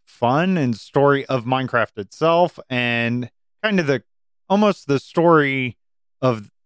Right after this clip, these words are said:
the community in a sense, right? Because when somebody finds something like that or whatever, like a hidden feature, then we all kind of talk about it or whatever. Like back in the day, for me, it was the original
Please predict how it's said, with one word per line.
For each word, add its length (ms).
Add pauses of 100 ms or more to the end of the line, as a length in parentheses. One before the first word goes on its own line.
(300)
the 100
community 880 (160)
in 140
a 80
sense, 460
right? 260
Because 440 (320)
when 200
somebody 320
finds 480
something 320
like 220
that 300
or 100
whatever, 500
like 180
a 100
hidden 300
feature, 640 (440)
then 180
we 300
all 600 (160)
kind 160
of 80
talk 280
about 300
it 100
or 100
whatever. 480
Like 240
back 220
in 120
the 80
day, 440
for 200
me, 400
it 100
was 440 (440)
the 120
original 720